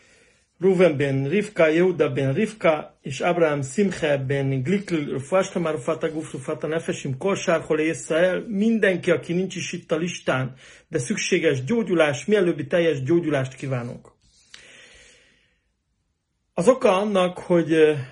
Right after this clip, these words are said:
úgy döntöttem mégis, hogy ezt az élő bejelentkezést, eh, megcsinálom, hogy úgy érzem, hogy nagyon nem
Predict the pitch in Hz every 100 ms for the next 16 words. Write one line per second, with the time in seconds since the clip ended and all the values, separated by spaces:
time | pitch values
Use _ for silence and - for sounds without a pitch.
0 | - - 208 180 208 170 139 165 165 190
1 | 175 175 - - - - 151 147 156 147
2 | 208 190 165 165 170 165 139 160 139 147
3 | 135 - 156 151 151 185 - 175 151 143
4 | 156 196 202 _ _ _ _ - 190 185
5 | 175 139 175 156 165 160 196 196 185 170
6 | 170 175